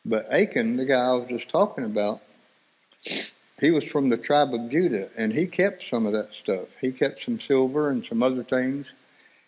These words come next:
and he hid it in his tent. And, uh, you know, he didn't tell anybody. He thought he had gotten away with it. And Joshua, the leader of the armies back then, he didn't know that. So he sent three thousand men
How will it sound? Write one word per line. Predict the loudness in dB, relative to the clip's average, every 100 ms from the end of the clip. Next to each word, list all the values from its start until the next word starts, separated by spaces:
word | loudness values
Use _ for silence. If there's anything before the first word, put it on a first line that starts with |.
| _
and | 0 2
he | 2
hid | 4 4
it | 2 -4 -8
in | 0 0
his | 0
tent. | 0 0 0 -4 -16 -20 _ _ _ _
And, | -6 -4
uh, | -6 -10 -16 _ _ _ _ _ _ _ _ _ _ _ _ _ _
you |
know, | 0 4
he | 4
didn't | 2 0
tell | 2 2
anybody. | 0 -2 -4 -4
He | -6
thought | -2 0 0 0
he |
had | -2 0
gotten | -2 -2
away | -2 0 0
with | 0 -4 -6
it. | -18 _ _ _ _ _ _ _ -4
And | 0
Joshua, | 2 2 0 0 0 0 -12 -20 _
the | -2 2
leader | 2 2 2
of | 0
the | -2
armies | 0 2 2 0
back | 0 0 0
then, | -2 0 -2 -6 -6
he | 0 2
didn't | 2 0
know | 2 2
that. | 2 -2 -4 -14 _ _ _ -20 _ _ _ _
So | 0
he | 2 2
sent | 2 0 0
three | -2 -2
thousand | 2 4 4 2 0
men | 2 2 0 -2